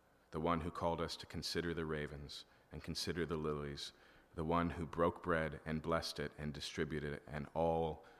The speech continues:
were filled. We pray this in your name. Amen. This is the only, except for the resurrection, the only miracle of Jesus recorded in all four Gospels.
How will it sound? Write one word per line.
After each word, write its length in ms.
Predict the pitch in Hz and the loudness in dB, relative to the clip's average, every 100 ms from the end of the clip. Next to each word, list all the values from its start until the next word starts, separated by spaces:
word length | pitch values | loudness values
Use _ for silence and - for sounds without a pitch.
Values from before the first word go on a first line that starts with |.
| - | -18
were 140 | - 76 | -8 -8
filled. 420 | - 67 67 65 - - - - - _ _ _ _ - | -6 -6 -6 -8 -16 -20 -20 -20 -20 _ _ _ _ -18
We 80 | 80 | -10
pray 200 | - 80 | 0 0
this 240 | 73 - | 0 -2
in 60 | 76 | -2
your 120 | 76 | -2
name. 240 | 73 67 67 69 - | -2 -4 -8 -12 -8
Amen. 240 | 69 67 64 62 - - - - - - - _ - - _ _ _ - - - - _ - - - - - - - - - - - - - - - - - | -6 -6 -10 -14 -20 -20 -20 -20 -20 -20 -20 _ -20 -20 _ _ _ -20 -20 -20 -20 _ -20 -20 -20 -20 -20 -20 -20 -20 -20 -20 -20 -20 -20 -18 -18 -20 0
This 200 | 139 - | 4 4
is 160 | 127 110 | 4 4
the 220 | 107 - - | 2 4 4
only, 440 | 113 123 95 71 113 - - _ _ _ _ _ _ _ - - - - _ _ - | 6 6 2 -2 -8 -12 -20 _ _ _ _ _ _ _ -20 -20 -20 -20 _ _ -10
except 360 | - 104 - | 0 2 2
for 80 | - | 2
the 100 | 104 | 2
resurrection, 800 | 95 92 - 90 71 - 85 85 | 4 2 2 0 0 -2 -4 -2
the 160 | 85 - | -2 -2
only 720 | 98 117 127 123 117 110 110 - | 2 4 4 2 2 0 -2 -4
miracle 640 | 87 92 87 80 87 80 | 0 2 0 -2 -4 -4
of 100 | 76 | -6
Jesus 480 | - 76 - 71 - | -6 -6 -6 -8 -8
recorded 480 | 78 - 78 78 76 | -6 -2 -2 -2 -4
in 140 | 73 | -4
all 180 | 73 73 | -4 -4
four 240 | - 65 | -6 -8
Gospels. 640 | - 50 - - - - | -6 -8 -8 -12 -12 -12